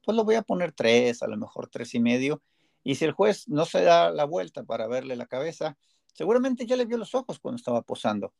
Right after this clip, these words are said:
pero pues vamos a evitar que se los vea una segunda vez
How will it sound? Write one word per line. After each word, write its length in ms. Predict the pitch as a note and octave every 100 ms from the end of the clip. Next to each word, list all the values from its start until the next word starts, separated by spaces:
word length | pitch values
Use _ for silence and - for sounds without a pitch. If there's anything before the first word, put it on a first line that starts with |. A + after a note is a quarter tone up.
| _
pero 340 | E3 E3+ D3 - _ _ _ _
pues 160 | B2 B2
vamos 280 | C3 C#3+
a 200 | C3+ A2+ -
evitar 420 | A#2+ A#2 C3 B2
que 100 | C3
se 100 | -
los 180 | A2+ G2+
vea 300 | A2 - -
una 240 | - B2 A#2+
segunda 500 | - A2+ B2+ B2 A2+
vez 340 | C#3+ E3+